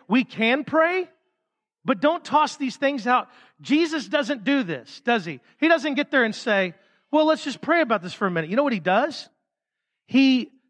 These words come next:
is touched by it and he cries too. And not only this, God remembers our tears.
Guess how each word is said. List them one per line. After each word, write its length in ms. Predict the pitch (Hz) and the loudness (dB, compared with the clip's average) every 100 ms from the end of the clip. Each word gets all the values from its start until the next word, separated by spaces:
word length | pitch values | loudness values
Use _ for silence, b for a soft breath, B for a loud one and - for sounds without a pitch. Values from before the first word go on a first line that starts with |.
| _ | _
is 280 | 202 160 - | -6 -6 -8
touched 460 | - 247 302 - 175 | -4 -2 -2 -4 0
by 240 | 175 165 | 2 2
it 140 | 165 - | 0 -4
and 140 | 160 | -12
he 560 | 117 214 285 208 170 180 _ _ _ - | -8 0 2 2 -2 -8 _ _ _ -8
cries 580 | - 185 175 175 156 - | 0 0 2 -2 -6 -10
too. 360 | - 165 98 _ _ _ _ _ _ _ _ _ _ _ _ _ _ _ _ _ _ _ | -4 -4 -4 _ _ _ _ _ _ _ _ _ _ _ _ _ _ _ _ _ _ _
And 80 | 180 | -2
not 140 | 226 262 | 0 2
only 120 | 220 | 2
this, 160 | 190 | 0
God 280 | - 220 196 | 0 0 0
remembers 580 | 180 170 202 294 285 165 | -2 -4 -6 -6 -10 -10
our 80 | 143 | -14
tears. 600 | - 175 - - - | -14 -16 -16 -20 -20